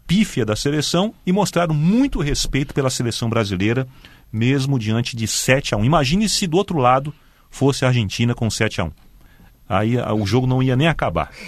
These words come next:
porque realmente era, poderia haver ali a provocação, que é natural, né, com dois vizinhos ali, duas potências sul-americanas. Agora, temos aqui mais um minutinho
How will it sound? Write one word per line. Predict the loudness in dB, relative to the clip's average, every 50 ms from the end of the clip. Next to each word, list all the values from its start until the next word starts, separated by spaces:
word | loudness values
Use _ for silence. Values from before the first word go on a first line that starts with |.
| -14 -10
porque | -10 -10 -6 -2 -2
realmente | 0 0 0 0 -2 -4 -4 -2 -2
era, | 0 0 0 0 -2 -8 -18 -20 -20 -20 -20 -20 -20 -6
poderia | -4 -4 0 0 0 0 2 2 2 2 2 0 -2 -4 -4
haver | -4 -4 -2 0 -2
ali | 0 -2
a | -2
provocação, | -2 -2 -2 -2 -2 -2 -4 -6 -4 -4 -6 -6
que | -4 -2
é | -2 -2 0
natural, | 0 -2 -2 -2 0 4 4 4 4 2
né, | -2 -2 -4 -6
com | -6 -4 -2 -2 -2 -2 -2 -4 -6 -8
dois | -8 -4 -2 0 0 0
vizinhos | 0 -2 -2 0 0 -2 -2 -2 -2
ali, | -2 -4 -2
duas | -2 -2 -4 -4
potências | -4 -4 -6 -4 -2 -2 -2 -2 -2 -4 -6
sul-americanas. | -4 -2 -2 -2 -2 -2 -4 -6 -6 -8 -8 -6 -8 -10 -10 -12 -18 -20 -18 -20 -20 -8 -4
Agora, | 0 2 2 2 0 -2
temos | -2 -2 -2 0 0 0
aqui | -2 0 -2 -2 -2 -2 -4 _ -20 _ -6
mais | -2 2 2 2 2 2 0 0
um | 2
minutinho | 2 2 2 2 0 -2 0 0 2 2 2 2 0